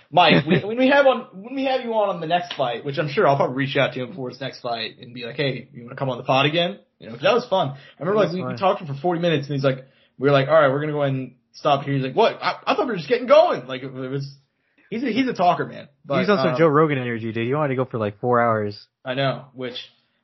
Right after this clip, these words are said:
Speaker 1: I mean, I had fun, but, like, man, <laughs> it's just, just, just, you
Speaker 2: Right.
Speaker 1: can tell in the fight, oh yeah, he, he's, he's a talker, man. But anyways, so, uh, yeah, he's getting the win column though, so shout out Mike. Um, first time,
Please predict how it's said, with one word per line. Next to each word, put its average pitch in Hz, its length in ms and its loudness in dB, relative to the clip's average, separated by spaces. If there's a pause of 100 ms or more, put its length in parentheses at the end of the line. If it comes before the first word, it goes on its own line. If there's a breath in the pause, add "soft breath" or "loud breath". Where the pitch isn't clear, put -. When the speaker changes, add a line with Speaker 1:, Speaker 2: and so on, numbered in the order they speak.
Speaker 1:
I - 40 -14
mean, 170 100 -4
I 233 180 0
had - 100 -10
fun, 190 240 0
but, 127 80 -4
like, 120 280 -10 (840)
man, 151 360 -4
<laughs> - 80 -20
it's - 260 2
just, 220 140 -4
just, 233 160 -6
just, - 240 -12 (520 soft breath)
you 143 160 -6
Speaker 2:
Right. 208 80 -6
Speaker 1:
can 131 80 -8
tell 202 140 6
in 160 80 2
the 139 100 -6
fight, 139 260 2
oh 135 120 0
yeah, 131 240 0
he, 139 160 0
he's, 139 200 -4
he's 131 340 -2
a 127 40 -2
talker, - 220 -6
man. 101 220 -14 (140)
But 107 380 -8
anyways, 113 420 -6 (120)
so, 139 400 4 (440 soft breath)
uh, 143 320 6
yeah, 170 140 4
he's 202 200 0
getting 202 180 4
the 165 60 -4
win 165 140 -2
column 127 300 0
though, 117 120 -12
so - 140 -14
shout 160 200 4
out 143 120 2
Mike. 139 240 2 (200)
Um, 123 460 -4 (640)
first 170 500 -2
time, 165 560 0